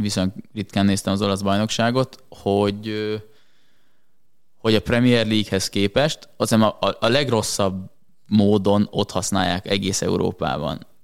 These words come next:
a Premier League-ben a vart, mert ott iszonyatosan gyorsan akarnak döntést hozni. Az a törekvés, hogy ne lassítsa a játékot, ezért gyakorlatilag minden döntést úgy hoznak meg, hogy a bíró nem megy ki, nem nézi meg,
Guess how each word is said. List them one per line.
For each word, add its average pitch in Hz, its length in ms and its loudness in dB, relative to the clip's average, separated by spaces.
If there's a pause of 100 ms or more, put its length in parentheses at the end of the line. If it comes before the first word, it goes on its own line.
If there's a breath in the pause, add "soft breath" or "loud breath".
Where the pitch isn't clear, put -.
a 107 60 -8
Premier - 440 -4
League-ben - 680 -4
a 78 100 -2
vart, 85 400 -2
mert 87 320 -2
ott - 280 -4
iszonyatosan 101 680 0
gyorsan 107 400 2
akarnak 92 420 0
döntést 95 460 -2
hozni. 85 260 -2
Az 107 120 2
a 110 80 0
törekvés, 107 480 0
hogy 92 100 0
ne 95 120 4
lassítsa 95 460 -4
a - 60 -2
játékot, 104 760 -2
ezért 107 360 2
gyakorlatilag 107 880 0
minden 104 400 6
döntést 98 460 2
úgy 110 140 -2
hoznak 98 300 0
meg, 90 140 -4
hogy 95 120 -2
a 90 60 0
bíró 101 300 2
nem 98 160 4
megy 92 180 2
ki, - 60 -4
nem 90 160 4
nézi 123 280 4
meg, 147 260 4